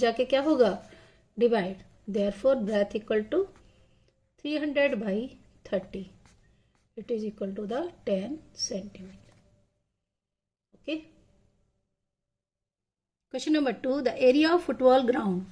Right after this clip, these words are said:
is two thousand nine hundred meter square.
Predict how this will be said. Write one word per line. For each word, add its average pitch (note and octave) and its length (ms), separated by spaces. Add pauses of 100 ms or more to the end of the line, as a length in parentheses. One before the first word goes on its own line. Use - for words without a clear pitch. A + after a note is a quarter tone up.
is C#4 160
two D4+ 260
thousand A#3+ 420
nine G#3+ 220
hundred A#3 320
meter G#3 320
square. F#3 400